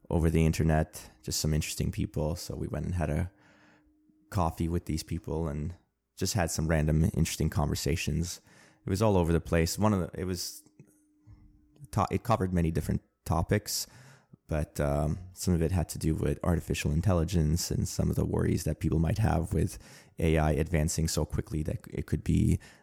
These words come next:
like, a species extinction event. There's a little bit of Bitcoin talk.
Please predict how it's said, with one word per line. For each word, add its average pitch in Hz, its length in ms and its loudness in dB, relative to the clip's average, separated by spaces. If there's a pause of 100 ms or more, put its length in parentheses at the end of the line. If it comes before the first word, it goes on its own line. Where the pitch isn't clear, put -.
(100)
like, 73 240 -4
a 80 80 -4
species 78 560 -4
extinction 104 500 0
event. 98 480 0 (400)
There's 76 160 -6
a 76 60 -8
little 78 180 -4
bit 78 100 0
of - 140 -8
Bitcoin 95 400 2
talk. 90 520 2